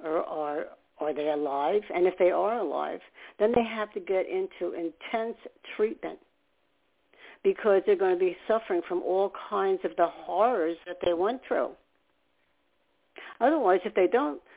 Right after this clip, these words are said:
many times they turn into juvenile delinquents. And I have said this before on air, that every job that I had, I would align myself with, um, with information because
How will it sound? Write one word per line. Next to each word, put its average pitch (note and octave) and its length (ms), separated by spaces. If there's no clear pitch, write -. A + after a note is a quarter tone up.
many A#3 360
times G#3+ 320
they F#3 100
turn F#3 280
into F#3 280
juvenile F#3 480
delinquents. G#3+ 540
And F#3 320
I F#3 120
have F3+ 240
said G3+ 180
this E3+ 180
before F#3 500
on E3+ 100
air, F3+ 380
that F#3 180
every G#3 480
job G3+ 340
that F3 120
I E3 140
had, G3 460
I F3 80
would F3 160
align G3+ 440
myself E3 600
with, G3+ 180
um, F3+ 480
with G#3 180
information G#3+ 680
because F#3 280